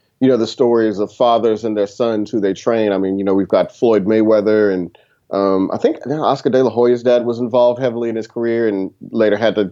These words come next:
you know, kinda back off. So it's not uncommon for there to be conflict w-, between fathers and sons and fighting. Um, but the idea that Billy Douglas was, like, some great accomplished fighter, like, he just seemed like a guy who really was good at working out.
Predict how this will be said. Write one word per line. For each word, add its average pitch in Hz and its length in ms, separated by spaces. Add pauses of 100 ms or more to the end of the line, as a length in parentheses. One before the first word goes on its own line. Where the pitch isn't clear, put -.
(120)
you 127 120
know, 107 100
kinda 107 220
back 110 280
off. 117 240
So 110 340 (420)
it's 147 180
not 190 260
uncommon 156 720
for 139 140
there 131 140
to 123 60
be 113 180
conflict 120 720 (200)
w-, 120 300
between 117 320
fathers 110 400
and 101 140
sons 107 340
and 92 160
fighting. 98 500 (460)
Um, 110 500 (100)
but 127 340
the 131 200
idea 139 480
that 117 180
Billy 127 240
Douglas 113 440
was, 110 180
like, 107 140
some 107 180
great 110 240
accomplished 107 560
fighter, 101 480
like, 113 160
he 143 100
just 151 200
seemed 165 140
like 135 140
a 120 60
guy 117 220
who 113 200
really 117 240
was 101 140
good 101 160
at 90 60
working 87 340
out. 92 260